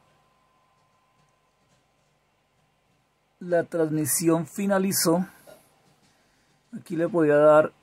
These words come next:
editar en YouTube Studio, aunque esto realmente sería en una media hora, una hora, cuando ya el, esté disponible la grabación.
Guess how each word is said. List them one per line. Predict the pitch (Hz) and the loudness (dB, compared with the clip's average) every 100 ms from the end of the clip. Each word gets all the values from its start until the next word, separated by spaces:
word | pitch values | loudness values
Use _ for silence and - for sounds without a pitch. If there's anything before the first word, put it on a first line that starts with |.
| _ | _
editar | 170 147 127 - 147 151 156 - | -6 -4 -4 0 2 2 -2 -10
en | 185 180 180 170 160 143 | -8 -6 -6 -6 -4 -4
YouTube | 143 139 156 170 | -6 -4 -4 -4
Studio, | - 240 196 165 180 - _ _ _ _ _ _ _ _ _ _ | -6 -6 -2 -2 -4 -14 _ _ _ _ _ _ _ _ _ _
aunque | 196 - 170 | -18 -10 -8
esto | - 180 | -6 -4
realmente | 170 151 147 139 165 | 0 0 0 -6 -6
sería | 151 143 139 | -4 -2 -2
en | 147 | -4
una | 151 147 | -4 -2
media | 151 143 143 | -2 -2 0
hora, | 139 143 143 | 2 2 0
una | 127 131 139 | 0 0 0
hora, | 139 143 | 0 -2
cuando | 147 156 131 120 | -4 -4 -4 -2
ya | 120 120 127 - - | -2 -2 -2 -8 -12
el, | 156 147 143 143 143 - _ - | -10 -8 -8 -10 -12 -16 _ -14
esté | 147 - | -12 -8
disponible | 143 131 165 147 135 151 | -8 -8 -8 -6 -2 0
la | 156 | 0
grabación. | 156 160 165 - 156 165 | 2 0 0 -2 -4 -6